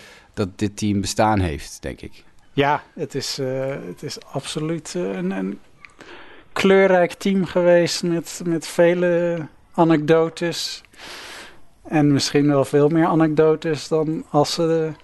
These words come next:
Speaker 2: keurig netjes geleefd hadden en, eh, drie, vier keer de World Series hadden gewonnen. Dit is, eh, ja, dit is een soort, eh, honkbalfolklore, denk ik, eh,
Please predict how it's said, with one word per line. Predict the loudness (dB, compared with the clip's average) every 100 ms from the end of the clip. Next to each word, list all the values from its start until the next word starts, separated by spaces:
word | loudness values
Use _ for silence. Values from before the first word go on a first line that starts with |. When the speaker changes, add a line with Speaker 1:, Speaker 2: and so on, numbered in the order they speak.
| -20 -20 -20 -18 -18 -20 -20 -4
Speaker 2:
keurig | 4 6 6
netjes | 4 2 2 -4 -2
geleefd | 2 6 6 4 0
hadden | 2 2 0
en, | 2 2 2
eh, | 2 0 0 0 0
drie, | 0 0 -2
vier | -2 -4
keer | 0 0 2
de |
World | 2 2 0
Series | 0 0 2 2
hadden | 0 0
gewonnen. | -4 -6 -6 -8 -10 -20 -20 -20 -20 _
Dit | -4 -4
is, | -4 -6 -6 -6
eh, | -6 -6 -8 -10 -14 _ _ _ -10
ja, | -6
dit | -6 -6
is | -10
een | -10 -6
soort, | -6 -6 -8
eh, | -6 -8 -10 -6
honkbalfolklore, | -2 0 2 2 0 -4 -4 -8 -4 -2 -2 -2
denk | -2 -2 -4
ik, | -8 -8
eh, | -8